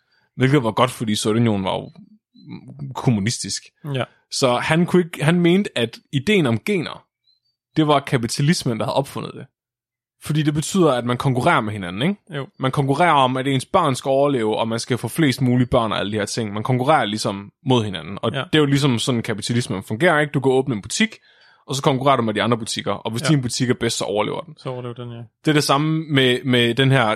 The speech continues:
Speaker 1: idé om gener, ikke? Altså, hvis dine gener er bedst, jamen, så overlever
Speaker 2: Overlever
Speaker 1: dine børn.
Speaker 2: de, ja.
Speaker 1: Det, det kunne de ikke lide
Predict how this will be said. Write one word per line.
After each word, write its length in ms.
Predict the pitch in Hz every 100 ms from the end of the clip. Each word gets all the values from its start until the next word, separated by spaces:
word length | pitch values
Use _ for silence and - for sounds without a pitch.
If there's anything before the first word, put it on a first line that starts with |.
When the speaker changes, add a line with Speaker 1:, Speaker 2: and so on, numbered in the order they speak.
| -
Speaker 1:
idé 220 | 127 143
om 120 | 117 107
gener, 320 | 165 165 139
ikke? 200 | 151 -
Altså, 200 | 117 120
hvis 160 | 117
dine 220 | - 156 156
gener 220 | 147 98
er 60 | -
bedst, 260 | 160 -
jamen, 120 | 120 113
så 100 | 117
overlever 220 | 117 104
Speaker 2:
Overlever 160 | 95 123
Speaker 1:
dine 140 | -
børn. 140 | - - 143
Speaker 2:
de, 40 |
ja. 80 | 135 120 _ _
Speaker 1:
Det, 240 | 156 143 190
det 100 | 170
kunne 140 | 156
de 60 | 143
ikke 120 | 139
lide 160 | 139